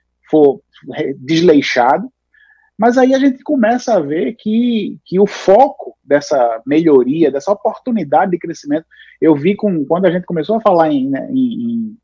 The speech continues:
em compatibilidade com a G D P R da, da Europa, eu vi com excelentes olhos, eu vi muita gente vibrar, porque não, agora a gente vai colocar esse negócio pra funcionar.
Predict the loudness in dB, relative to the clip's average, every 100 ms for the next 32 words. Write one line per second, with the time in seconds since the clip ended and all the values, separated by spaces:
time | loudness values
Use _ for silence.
0 | -8 -4 0 0 2 2 2 0 0 -2
1 | -2 -4 0 0 0 0 -4 -4 -6 -6
2 | -4 -2 2 0 0 -8 _ -10 0 2
3 | 4 2 0 -2 -4 -10 -6 -2 2 4
4 | 4 4 2 4 4 4 2 4 4 2
5 | 0 0 2 2 4 4 4 4 0 0
6 | -2 -2 0 0 0 -4 -4 -4 0 0
7 | 0 -4 -4 -4 -4 -8 -10 -8 -4 -2
8 | -2